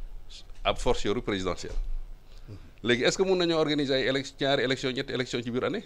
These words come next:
Bien sûr, le ministère de l'Intérieur en a la capacité, le Sénégal en a les moyens, mais à condition que les dates soient respectées. On ne va anticiper aucune élection ici parce qu'on n'est pas en situation de le faire, on n'est pas en,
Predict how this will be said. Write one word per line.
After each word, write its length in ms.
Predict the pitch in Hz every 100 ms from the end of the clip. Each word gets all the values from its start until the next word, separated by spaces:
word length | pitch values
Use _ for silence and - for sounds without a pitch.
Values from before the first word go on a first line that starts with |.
| -
Bien 260 | 104 254 302
sûr, 280 | - 269 202 -
le 100 | 175
ministère 360 | 233 233 226
de 100 | 180 190
l'Intérieur 360 | 190 202 196 -
en 160 | 180
a 80 | 180
la 120 | 165
capacité, 580 | 160 170 165 156 139 247 - - -
le 100 | 156
Sénégal 380 | 156 160 156 185
en 140 | 165 185
a 80 |
les 100 | 185
moyens, 360 | 151 151 156 98 - - - -
mais 120 | 110 -
à 120 | 135
condition 520 | 139 151 143 - 175
que 140 | 165 131
les 160 | 127
dates 340 | 113 120 123 -
soient 440 | - - 120 127 -
respectées. 680 | 101 101 - 92 - 87 71 - - - - - -
On 100 | 117
ne 80 | 110
va 180 | 110 -
anticiper 460 | 113 104 - 87 87
aucune 280 | 120 127 185
élection 340 | 180 160 - 156
ici 300 | 143 175 202 -
parce 180 | 117 -
qu'on 80 |
n'est 100 | 113
pas 160 | 107 165
en 60 | 160
situation 520 | 135 135 123 123 143
de 120 | 117
le 120 | 107
faire, 260 | 101 151 165
on 80 | 123
n'est 80 | 110
pas 280 | 110 151
en, 20 | 170